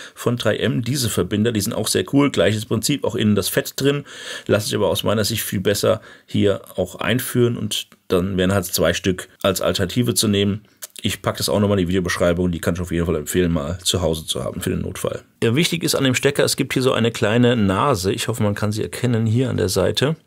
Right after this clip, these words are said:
Ich glaube, da kann man es gut sehen. Hier ist diese Nase dran und die muss auf jeden Fall dahin, wo die Öffnung an dem Gehäuse ist, und zwar an der Unterseite. Also mit diesem kleinen Häkchen an die Unterseite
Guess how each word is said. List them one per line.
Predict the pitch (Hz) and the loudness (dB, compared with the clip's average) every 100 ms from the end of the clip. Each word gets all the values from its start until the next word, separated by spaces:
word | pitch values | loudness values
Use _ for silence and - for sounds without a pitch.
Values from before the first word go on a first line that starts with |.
| - | -14
Ich | - | -8
glaube, | - | -8
da | - | -6
kann | - | -2
man | 85 | -2
es | - | -2
gut | - | 0
sehen. | 120 165 165 - | 2 2 0 -6
Hier | - | -8
ist | - | -4
diese | 80 | 0
Nase | 85 110 139 | 2 4 2
dran | 143 127 131 - - - - | 2 2 0 -6 -14 -12 -6
und | - 117 | -2 2
die | 123 | 4
muss | 120 | 4
auf | 117 110 | 4 0
jeden | 120 | 0
Fall | 113 110 | 2 2
dahin, | 104 98 110 101 | 2 2 2 2
wo | |
die | 101 | 2
Öffnung | 107 123 131 127 120 - _ | 2 2 2 2 0 -10 _
an | 107 98 | 0 2
dem | 101 101 104 - _ | 2 0 -2 -6 _
Gehäuse | - 92 117 127 - | -2 2 2 2 0
ist, | 117 - | -2 -2
und | 110 | 0
zwar | 104 | 2
an | 98 | 2
der | 98 | 2
Unterseite. | 101 110 90 87 87 95 | 2 2 2 0 -2 -4
Also | 85 87 101 | 0 0 2
mit | 113 | 0
diesem | - 104 104 | 0 2 0
kleinen | - 104 98 101 | 0 0 2 2
Häkchen | 95 120 - 120 120 | 2 2 2 2 2
an | - 92 | 0 0
die | 90 | 2
Unterseite | 110 113 104 98 98 | 2 4 4 2 0